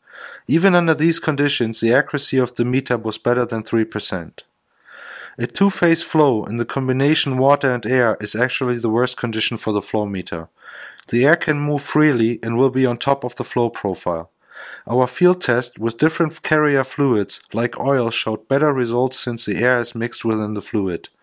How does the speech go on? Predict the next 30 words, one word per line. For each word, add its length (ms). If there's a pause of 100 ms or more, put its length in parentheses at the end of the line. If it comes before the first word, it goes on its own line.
(480)
The 160
accuracy 460
results 480
in 80
two-phase 500
situations 920 (300)
are 120
also 240
very 260
dependent 500
on 140
the 80
installation, 800 (400)
and 120
every 280
application 600
is 100
different. 500 (1400)
Now 200
we 140
have 180
talked 300
about 240
the 80
technology, 920 (240)
let's 200
come 200
to 120
the 160
application. 760